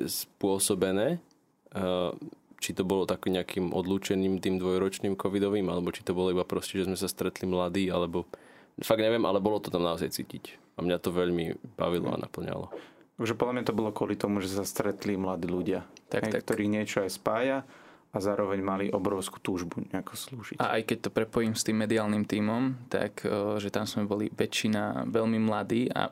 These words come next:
Speaker 3: možno, že aj neskúsení, eh, a že sme išli do toho s tak-, s takou vášňou,
Speaker 2: Mhm.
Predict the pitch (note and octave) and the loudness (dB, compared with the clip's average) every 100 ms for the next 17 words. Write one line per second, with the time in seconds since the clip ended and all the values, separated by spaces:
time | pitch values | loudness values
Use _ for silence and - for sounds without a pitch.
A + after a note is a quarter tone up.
0 | - A#2 A2 A2+ G#2+ A#2 A2+ B2 - B2+ | -2 -2 0 0 2 0 0 -2 0 0
1 | B2 D3 - - - - - _ B2+ A2 | 2 0 -4 -14 -18 -18 -20 _ -4 -2
2 | G#2 G#2+ A2 - - A2 G#2 - G#2+ - | -2 -2 -2 -4 -8 -6 -4 -2 -2 -4
3 | - A#2+ - G#2 G#2+ - G#2+ G#2+ G#2+ - | -6 -4 -2 0 0 2 0 0 -2 -4
4 | - - - G2+ G#2 - - A#2+ C3+ - | -6 -6 -2 0 0 -2 -2 -2 -2 -8
5 | - - G2+ | -8 -6 -4